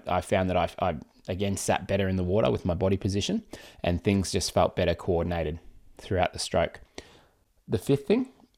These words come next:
is, in some of my sessions, like, I, I think a lot about technique. Obviously, it's the thing that I talk about the most, and, um, it's what I, I, I coach and I, I teach day to day. So I'm always thinking about it. Now,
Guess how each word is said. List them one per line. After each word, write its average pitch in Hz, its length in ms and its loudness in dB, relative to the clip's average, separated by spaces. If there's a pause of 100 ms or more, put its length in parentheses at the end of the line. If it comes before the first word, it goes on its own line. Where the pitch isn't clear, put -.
is, 107 520 4 (840)
in 127 120 6
some 156 200 8
of 139 60 8
my 113 160 8
sessions, 107 320 2
like, 104 160 4
I, 131 180 8
I 131 80 6
think 139 220 -2
a 95 60 6
lot 92 420 4 (340)
about 90 380 2 (280)
technique. 110 560 2 (400)
Obviously, - 300 0
it's - 100 -2
the 92 80 -2
thing 98 180 0
that 87 100 2
I 87 120 -2 (240)
talk 117 220 2
about 107 280 4
the 101 80 0
most, 107 380 2
and, 90 200 2 (340)
um, 87 240 0
it's 87 120 -4
what 98 140 4
I, 87 160 2 (1040)
I, 85 180 2
I 78 140 -2
coach 107 420 0
and 92 100 0
I, 85 220 0
I - 20 0
teach - 320 -2
day 98 140 4
to 90 80 2
day. 107 200 4
So 120 120 2
I'm 113 60 6
always 123 260 6
thinking 104 260 0
about 92 240 2
it. - 220 -12 (760)
Now, 113 320 6